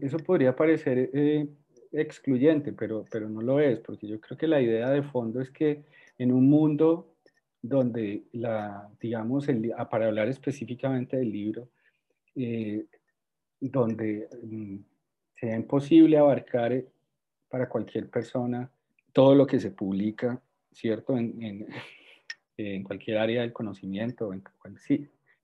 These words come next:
Y en un mundo además donde, eh, mo-, como dices ahí, preferimos tener cosas,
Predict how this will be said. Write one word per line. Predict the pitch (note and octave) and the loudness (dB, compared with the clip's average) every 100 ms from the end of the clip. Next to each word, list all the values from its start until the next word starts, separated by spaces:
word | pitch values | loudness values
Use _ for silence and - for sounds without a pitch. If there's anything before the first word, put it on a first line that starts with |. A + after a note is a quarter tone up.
| _ - | _ 2
Y | D#3 | 6
en | C#3+ C3 | 6 8
un | C#3 | 6
mundo | D3+ D#3+ E3 | 6 6 6
además | E3 C3+ B2+ B2+ | 4 4 0 2
donde, | C3+ C#3 C#3 C#3+ D3 C#3+ - _ - | 4 6 4 2 -2 -4 -12 _ -6
eh, | A#2+ | -4
mo-, | A#2 C3 B2 | -4 -8 -8
como | A#2+ A#2 | -6 -6
dices | G#2 A2 B2 | -6 -8 -4
ahí, | C#3 A2 A2 | 0 2 0
preferimos | - B2+ B2 A2+ G#2 B2+ | -2 -4 0 -2 -2 -4
tener | - A#2+ G#2 - | -2 -2 -2 -4
cosas, | A#2 A#2 A#2 B2+ B2+ | -4 -4 -4 -10 -12